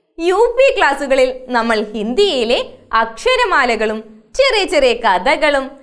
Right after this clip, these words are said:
കവിതകളും ഏകാംഗികളും പഠിച്ചിട്ടുണ്ട്. ഹൈസ്കൂളിൽ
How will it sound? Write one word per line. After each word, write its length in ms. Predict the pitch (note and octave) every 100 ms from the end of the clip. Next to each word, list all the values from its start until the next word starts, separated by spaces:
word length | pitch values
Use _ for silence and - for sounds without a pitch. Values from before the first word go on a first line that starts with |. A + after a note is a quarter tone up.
| _ -
കവിതകളും 760 | B3 G#3 F#4 F4+ C#4 C4 B3+ C#4 - _ - A#4+
ഏകാംഗികളും 680 | B4 G4+ F4+ C#4+ A#3 A3 - -
പഠിച്ചിട്ടുണ്ട്. 600 | C5+ B4+ - C4+ G3+ E3 D3+ - _ _ _ _ _ -
ഹൈസ്കൂളിൽ 640 | A#4+ C5 C5+ C#5 C5